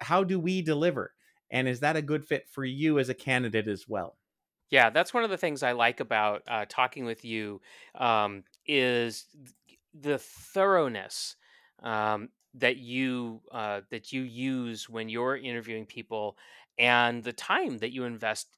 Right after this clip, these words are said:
Speaker 2: because you know it's such a serious, you know, decision to bring somebody onto your team. And, um, you know, I, I gotta say that when I'm interviewing people, over time, I've become more like that.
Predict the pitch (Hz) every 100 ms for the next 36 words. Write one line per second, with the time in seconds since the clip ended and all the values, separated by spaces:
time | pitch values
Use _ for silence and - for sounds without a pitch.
0 | 135 127 135 123 135 135 143 156 160 -
1 | 165 - 127 - - 170 170 151 135 -
2 | - _ _ _ _ - 117 110 110 -
3 | 165 143 104 98 110 120 120 - 123 117
4 | 113 107 110 107 107 - - 135 117 104
5 | 98 - - _ - 127 127 123 123 -
6 | - 117 110 107 104 - 165 160 156 139
7 | 180 175 - - 175 196 180 - 170 165
8 | 135 120 _ _ 143 127 135 147 185 175
9 | 135 131 123 110 131 113 120 117 113 -
10 | - - 170 170 - 175 160 139 120 127
11 | - 113 - 165 165 127 127 131 110 101
12 | 120 196 156 175